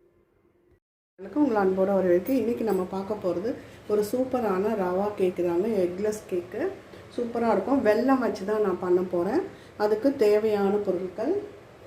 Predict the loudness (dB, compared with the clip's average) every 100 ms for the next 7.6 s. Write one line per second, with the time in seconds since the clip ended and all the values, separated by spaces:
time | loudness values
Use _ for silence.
0 | -20 -20 -20 -20 -20 -20 -20 -20 -20 -20
1 | -20 -20 -20 -20 -20 -20 -20 -20 -20 -20
2 | -20 -14 -12 -12 -14 -6 -6 2 4 4
3 | 6 4 2 -4 -20 -20 -20 -20 -20 -20
4 | -20 -20 -20 -20 -20 -20 0 6 6 6
5 | 2 -2 -4 -2 0 0 -2 -6 -6 -2
6 | 0 2 2 2 2 4 4 6 4 4
7 | 0 -2 -2 -2 -2 -2